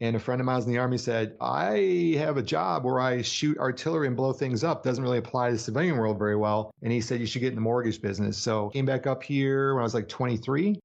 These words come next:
Back to Michigan, stationed at the eighty-second Airborne in North Carolina. And I came back this way, married with a child in tow, got a job at a little company called Rock Financial, which is turned into Quicken Loans, which is going back to Rock Financial.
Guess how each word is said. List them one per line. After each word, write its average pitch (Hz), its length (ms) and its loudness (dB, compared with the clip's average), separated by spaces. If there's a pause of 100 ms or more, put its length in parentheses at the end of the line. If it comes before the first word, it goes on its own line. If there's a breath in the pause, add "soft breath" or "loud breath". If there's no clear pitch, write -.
(120)
Back 120 180 0
to 113 80 -2
Michigan, 135 500 0
stationed 120 380 -2
at - 40 -6
the 113 120 0
eighty-second 113 400 -2
Airborne 113 300 0
in 107 100 2
North 110 180 0
Carolina. 110 540 0 (100)
And 110 140 0
I - 20 0
came 131 220 -2
back 127 160 -2
this 135 180 -4
way, 131 280 0
married 127 320 0
with 117 220 -2
a 110 460 0
child 127 380 0
in 110 160 0
tow, 135 500 0
got 120 160 0
a 120 80 0
job 120 400 0
at 110 80 2
a 107 60 2
little 123 180 0
company 147 240 -4
called 123 260 -2
Rock 165 300 0
Financial, 107 560 -4
which 113 180 -2
is 107 280 -2
turned 127 240 -2
into 110 120 2
Quicken 143 380 -4
Loans, 104 300 0
which 110 140 -4
is 107 40 -6
going 110 240 0
back 113 260 0
to 120 80 -6
Rock 98 220 -2
Financial. 95 560 -6